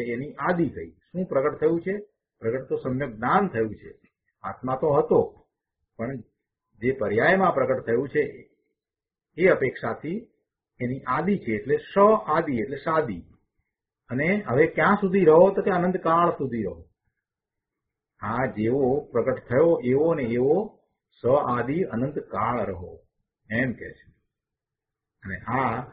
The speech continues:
અમૃતચંદ્રાચાર્ય ભગવાને મંગલિક કર્યું છે. ગુરુદેવ કહે છે કે ભાઈ આ બધી સૂક્ષ્મ વાત છે,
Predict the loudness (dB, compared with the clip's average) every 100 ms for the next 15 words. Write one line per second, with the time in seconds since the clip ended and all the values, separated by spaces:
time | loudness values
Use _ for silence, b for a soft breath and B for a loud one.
0 | -20 _ _ _ -4 -4 -2 0 0 0
1 | 0 0 -2 -2 -4 -8 -12 _ -20 _
2 | _ _ -10 -6 -4 -4 -6 -10 -10 -16
3 | -20 _ _ _ _ _ _ _ _ _
4 | _ -16 -4 -4 -2 -2 -4 -6 -10 -14
5 | _ -8 -2 -2 0 2 2 0 -4 -6
6 | 0 2 2 0 -4